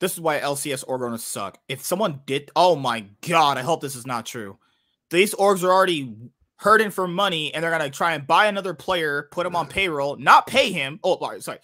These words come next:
Get a player, pay him, who's not doing anything, and then say they have no money. Please, this can't be true. No way this is true. Please let it not be true. These orgs are stupid if this is true. Holy crap. Look, you can't make this shit up. They're hurting for money. They're gonna go and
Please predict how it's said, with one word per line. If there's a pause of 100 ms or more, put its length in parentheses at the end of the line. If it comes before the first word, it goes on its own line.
(220)
Get
a
player,
pay
him,
who's
not
doing
anything, (640)
and
then
say
they
have
no
money. (220)
Please,
this
can't
be
true.
No
way
this
is
true.
Please
let
it
not
be
true.
These
orgs
are
stupid
if
this
is
true. (680)
Holy
crap.
Look, (400)
you
can't
make
this
shit
up. (500)
They're
hurting
for
money. (180)
They're
gonna
go
and